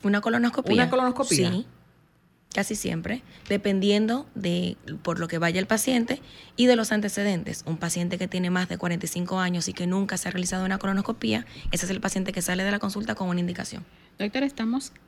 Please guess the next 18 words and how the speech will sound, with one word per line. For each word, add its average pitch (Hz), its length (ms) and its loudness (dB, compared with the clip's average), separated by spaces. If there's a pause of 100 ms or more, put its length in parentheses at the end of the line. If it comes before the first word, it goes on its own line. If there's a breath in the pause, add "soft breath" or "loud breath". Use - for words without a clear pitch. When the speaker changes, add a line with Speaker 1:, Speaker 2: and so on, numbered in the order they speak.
Speaker 3:
casi 240 340 -2
al 269 80 4
final 190 320 0
de 196 60 -2
nuestro 196 260 -4
espacio, 156 460 -4
pero 165 160 -4
a - 20 -8
través 165 300 -4
de 214 100 -2
nuestra 202 320 -2
red 185 160 -4
social, 190 480 -6
S 196 260 -4
Consulta 214 480 -2
C 214 120 -6
R 220 160 -4
D, 170 240 -4